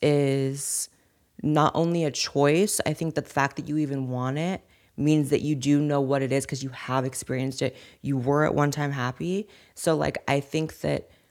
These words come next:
part of being healthy, both, like, physically, mentally, spiritually, all of that, is just making sure that even when you fall off of it, you're always on a path towards, "Let me just get happy again. Let me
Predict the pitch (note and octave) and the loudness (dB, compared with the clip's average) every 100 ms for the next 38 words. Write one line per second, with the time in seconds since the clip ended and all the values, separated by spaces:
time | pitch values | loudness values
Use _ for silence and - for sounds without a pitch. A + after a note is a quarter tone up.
0 | _ _ _ _ _ _ _ _ - - | _ _ _ _ _ _ _ _ -4 4
1 | E3+ - D3+ D3 C3 - _ B2+ D#3 D3 | 4 6 2 2 -2 -12 _ -2 0 2
2 | B2+ - C3+ C3+ D#3+ D#3 C#3 B2+ - B2 | 0 4 4 4 -2 -2 0 -2 -2 -4
3 | - - C#3 A#2 D3+ D#3+ D#3+ D#3+ D#3+ D#3 | -4 -4 -2 0 -2 -2 -4 -4 -2 -4
4 | D3 C3 C3 C#3 - D3 D3 D3 C#3+ C#3+ | -2 0 0 0 -2 0 2 2 0 0
5 | C#3+ - - _ - - C#3+ C#3+ C#3 D#3 | -4 -8 -20 _ -14 -2 0 0 -2 -2
6 | D#3 C#3 C#3+ C#3 E3 F3 - C3 C#3+ C#3+ | -2 -2 -2 0 0 0 0 -2 -2 0
7 | D3 D3+ F#3+ F3+ - D#3+ C#3 - C#3+ D#3+ | 0 0 -2 -2 0 2 2 0 -2 0
8 | E3 D3+ D3+ D3+ - C#3 D3+ D#3+ - D3 | -2 -4 -4 -4 -2 -4 -4 -6 -2 -4
9 | - C3+ C#3 D3 C#3+ D3 C#3 C3+ C3+ - | 0 2 4 2 0 -4 -4 -6 -6 -8
10 | C3+ C3 B2+ - - - D#3 E3+ - - | -6 -4 -6 -14 -18 -4 -2 -2 -4 -6
11 | - - D3 C#3+ C3+ B2 C3 C#3 D3+ | -4 -4 -2 -2 -2 -2 -4 -4 -4